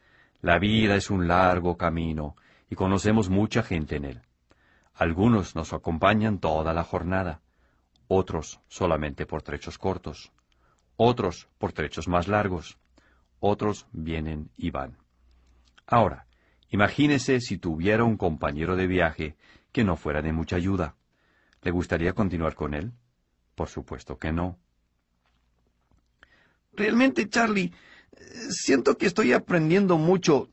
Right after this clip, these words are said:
Nunca he oído esas cosas antes y, y aunque reconozco que no son cosas fáciles de oír, tienen sentido. Me hubiera gustado conocer eso antes. "¿Dónde ha estado el señor Davis toda mi vida?", dijo Michael mientras sonreía en ese momento.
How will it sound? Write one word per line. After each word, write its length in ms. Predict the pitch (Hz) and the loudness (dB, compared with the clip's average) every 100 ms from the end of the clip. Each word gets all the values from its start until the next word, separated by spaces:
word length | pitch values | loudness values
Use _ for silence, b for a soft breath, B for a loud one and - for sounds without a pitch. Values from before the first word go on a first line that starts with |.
| _ | _
Nunca 720 | - 156 175 247 269 - 226 | -2 2 6 4 4 0 2
he 80 | 247 | 6
oído 460 | 190 143 196 196 147 | 6 6 6 4 4
esas 460 | 123 123 - 113 | 2 -2 -2 -2
cosas 480 | - 180 202 165 127 | 0 0 2 2 2
antes 320 | 180 262 180 | 2 2 2
y, 120 | 180 175 | 0 -6
y 200 | 190 - | -4 -2
aunque 360 | 185 185 196 B B B - | 0 2 0 B B B 0
reconozco 640 | 180 185 196 220 233 233 | 2 4 4 4 4 2
que 120 | 208 | 2
no 100 | 190 | 2
son 220 | 185 202 - | 2 2 2
cosas 340 | 180 185 170 | 2 0 2
fáciles 440 | 147 160 185 160 | 0 2 2 2
de 120 | 143 139 | 4 4
oír, 300 | 156 160 120 B B B - - - | 4 0 -4 B B B -18 -18 -8
tienen 300 | - 123 - | 0 0 0
sentido. 680 | - 117 101 123 131 123 - - | -2 -2 -2 -2 -2 -4 -10 -20
Me 380 | - 170 185 | -8 0 4
hubiera 300 | 180 196 - | 4 4 4
gustado 460 | 196 160 - 165 175 | 2 0 0 2 2
conocer 420 | 160 131 123 156 | 2 0 2 0
eso 260 | 185 180 147 | 2 2 4
antes. 580 | 220 - 180 113 - - b | 4 4 2 2 -2 -14 b
"¿Dónde 580 | 302 - 285 523 539 453 | -8 -4 0 2 4 4
ha 40 | |
estado 460 | - - - 139 135 | 4 2 0 4 4
el 100 | 147 | 2
señor 480 | - 180 151 175 117 | 2 2 4 4 4
Davis 380 | 139 185 269 - | 4 4 2 2
toda 280 | 277 127 | 4 4
mi 160 | 131 120 | 6 4
vida?", 440 | 117 117 - 107 - B 120 107 87 | 4 2 2 0 -2 B -12 -12 0
dijo 300 | 120 110 98 | 2 4 4
Michael 420 | 98 90 - 76 | 4 4 0 -2
mientras 360 | 82 80 82 - | -2 -2 -4 -2
sonreía 520 | 87 78 85 95 78 | -2 0 0 0 0
en 100 | 78 | -4
ese 180 | - 76 | -6 -6
momento. 560 | 73 76 69 - - | -6 -8 -12 -18 -20